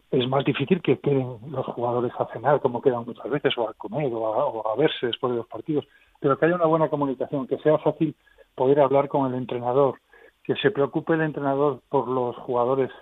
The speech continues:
por el tema personal, aunque solo sea preguntarles, eh, preguntarles cómo están, no solamente que, que qué tal están entrenando, sino cómo están con la familia, cómo, cómo están superando esta situación. Ponerse objetivos, de, porque uno de los mayores problemas que puede haber ahora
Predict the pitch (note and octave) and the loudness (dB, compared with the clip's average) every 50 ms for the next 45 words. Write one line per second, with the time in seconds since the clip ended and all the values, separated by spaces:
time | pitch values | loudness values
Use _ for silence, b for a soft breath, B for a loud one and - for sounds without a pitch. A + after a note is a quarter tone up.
0 | - _ _ - B2+ B2 A2 - C#3 C3 B2 - - - - D#3 C#3 A#2 - C#3 | -20 _ _ -6 -4 -4 -4 -2 -2 -2 -2 -4 -6 -6 -4 -2 -2 -2 -2 -2
1 | C#3+ B2+ A#2+ A#2+ - D#3+ D#3 D3+ - D3+ - C#3+ C3 B2 A#2+ - - C#3 A#2+ A2+ | -2 -2 -2 -4 -2 -2 0 2 2 0 2 0 -2 -4 -4 -4 -6 -6 -6 -6
2 | A2 _ _ - C#3 C3+ C#3 - B2+ A#2+ C3+ C#3 C3 B2+ A#2 - - C#3 C#3 D#3+ | -12 _ _ -12 -10 -10 -8 -8 -6 -4 -4 -2 -2 -2 -2 0 0 0 0 0
3 | - - - C#3 B2 B2 A#2 A#2+ B2+ - - C3 C3+ C3 C#3 C3 B2 D3 D3 C#3 | -2 0 2 2 2 0 -2 -8 -6 -4 0 0 0 0 0 0 0 0 -2 -2
4 | _ B B B B B B B B B B B _ _ - C3+ B2+ B2+ B2+ B2 | _ B B B B B B B B B B B _ _ 0 2 4 4 4 4
5 | B2+ B2 A#2+ B2 A#2+ A2+ - - C3 - C3+ - C3+ C3 A2+ - C#3 C3+ A#2+ - | 4 2 2 0 -2 -4 -4 -6 -6 -4 -2 -2 -2 0 0 2 2 2 0 -2
6 | C3 A#2+ D#3 F3 D#3+ C#3 - - A#2+ A#2 A2 - C3+ A#2+ A2+ - - C3+ A2 - | -2 -2 0 0 0 0 -2 -4 -8 -10 -8 -8 -8 -8 -6 -2 -2 -2 -2 -2
7 | B2 A#2+ A2 - - B2+ C#3 D#3 C#3+ C3+ C#3+ D3 C#3+ C#3+ B2+ A#2+ A2 A2 A2+ G#2+ | -4 -6 -6 -6 -6 -4 -2 2 4 4 4 4 2 -2 -6 -6 -6 -6 -8 -8
8 | - - C#3 C#3 B2 - C3+ B2+ - - A#2+ - B2 B2+ B2+ A#2+ A2+ G#2+ - - | -6 -6 -6 -6 -4 -2 -2 -2 -2 -4 -4 -2 0 0 0 -2 -6 -10 -14 -14
9 | - A2+ - G#2 - - G#2+ - D#3+ D3+ B2+ - b b b b b b b b | -14 -12 -10 -10 -10 -10 -4 -2 0 0 0 -2 b b b b b b b b
10 | b b b b b b - - D#3 D3+ D#3 D3 - E3 C#3+ - D3 C#3+ - F#3+ | b b b b b b 0 2 4 6 4 4 4 4 2 4 2 0 2 0
11 | F3 D3 D3 - - - - - B2 C3 A#2 B2+ A#2+ A#2+ A#2+ A#2+ A#2+ A#2+ A#2 A#2+ | 0 0 0 -2 -4 -8 -16 -14 -12 -6 -2 -2 0 0 0 0 0 0 0 0
12 | A#2 A#2 A2+ - - A2+ - - C3+ C3 C#3+ D3+ D3+ C#3+ C#3+ C#3+ C#3+ C#3 - - | -2 -4 -6 -8 -8 -8 -8 -6 -6 -4 -2 -2 0 0 0 0 0 -2 -2 -4
13 | C#3 C3+ D3+ B2+ - - C3+ - A#2+ B2 C3 C3 C3+ B2+ B2+ C#3+ C#3+ D#3 D3+ | -4 -4 -4 -6 -6 -8 -8 -6 -4 -2 -2 0 2 4 4 4 4 2 0